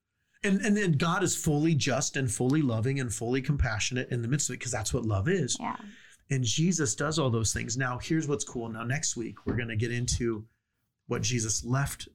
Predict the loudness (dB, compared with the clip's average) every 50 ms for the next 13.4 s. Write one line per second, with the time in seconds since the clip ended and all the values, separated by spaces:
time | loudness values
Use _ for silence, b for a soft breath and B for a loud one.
0 | _ -4 -2 0 0 2 2 2 0 0 -2 -4 -6 -8 -14 -20 -20 _ _ _
1 | _ _ _ _ _ _ _ _ _ _ _ _ _ _ _ _ -4 -2 -2 -2
2 | -2 -2 -4 -4 -2 -2 -2 0 0 0 0 0 0 -2 -2 -2 -4 -4 -4 -4
3 | -4 -4 -4 -2 -2 0 2 0 0 0 -4 -6 -4 -2 -4 -4 -2 -2 -4 -4
4 | -2 -2 -2 -2 -2 -2 -6 -6 -6 -4 -2 0 0 0 0 -2 -4 -4 -4 -4
5 | -4 -2 -2 -4 -6 -8 -12 _ _ _ _ _ _ -20 -10 -6 -2 0 0 0
6 | 0 -2 0 0 0 0 0 -2 -6 -14 _ _ _ _ _ _ _ _ _ _
7 | _ _ _ _ _ -4 -2 0 0 0 0 0 -2 -4 -6 -6 -8 -8 -10 _
8 | _ _ _ _ _ _ _ _ _ _ _ _ _ _ _ _ _ _ -6 -4
9 | -2 0 0 0 0 0 0 0 0 2 0 0 0 -4 -8 -8 -4 -2 0 0
10 | 0 0 -2 -2 -2 -2 -4 -4 -4 -4 0 2 2 2 0 -2 -4 -4 -2 -2
11 | -2 -2 -4 -4 -4 -4 -4 -2 -2 0 2 2 2 2 2 0 0 0 0 0
12 | 0 2 2 0 0 -2 -2 -2 -4 -2 -2 -4 -4 -2 -2 -2 -2 -2 -2 -2
13 | -2 -2 0 0 -2 -2 -2 -6